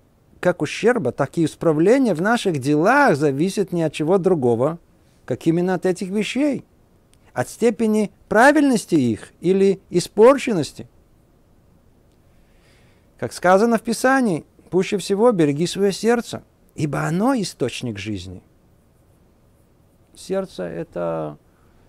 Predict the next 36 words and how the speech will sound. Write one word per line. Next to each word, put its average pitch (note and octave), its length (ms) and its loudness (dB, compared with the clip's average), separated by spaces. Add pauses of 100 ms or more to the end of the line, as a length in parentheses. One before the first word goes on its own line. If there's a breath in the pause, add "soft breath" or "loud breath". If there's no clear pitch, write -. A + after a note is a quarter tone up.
(1040 soft breath)
что - 160 -8
такое D3+ 240 -6
сердце? B2+ 420 -10
Это C3 160 -14
не E3 180 -6
сердце. - 500 -12 (460)
Сердце G#3+ 400 -10
у G#3 40 -12
нас — G#3+ 280 -14
это E3 420 -10 (360 soft breath)
истинное D3+ 420 -6
желание B2+ 420 -6
человека. G2+ 560 -14 (380)
Там E3+ 180 -8
то, D#3 120 -10
что - 180 -12
крутится, A2+ 560 -10 (100)
то, D3 100 -8
что - 140 -12
на D3 120 -6
процессоре C#3 520 -6
находится, G#2 540 -16
то, C#3+ 140 -14
что - 160 -16
постоянно C#3+ 720 -10 (400 soft breath)
в - 20 -20
голове, C#3 500 -2
э, A2+ 640 -10
как C#3 200 -6
ру-, C#3 380 -8
вот E3 180 -4
там, F3 280 -8
вот D#3 120 -12
та-, D#3+ 140 -14
там F#3+ 220 -8
находится. D#3+ 500 -14